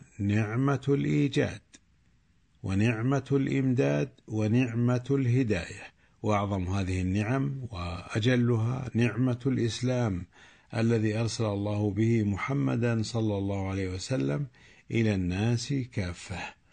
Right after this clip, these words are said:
"اليوم أكملت لكم دينكم وأتممت عليكم نعمتي ورضيت لكم الإسلام ديناً".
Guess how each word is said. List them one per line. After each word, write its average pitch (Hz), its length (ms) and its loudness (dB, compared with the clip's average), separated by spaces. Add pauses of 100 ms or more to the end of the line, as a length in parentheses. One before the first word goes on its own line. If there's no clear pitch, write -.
(920)
"اليوم 98 480 0
أكملت 98 600 -2
لكم 92 600 -4
دينكم 120 560 0
وأتممت 104 500 -2
عليكم 101 500 -2
نعمتي 113 600 2
ورضيت 113 680 2
لكم 107 380 2
الإسلام 98 680 0
ديناً". 92 480 0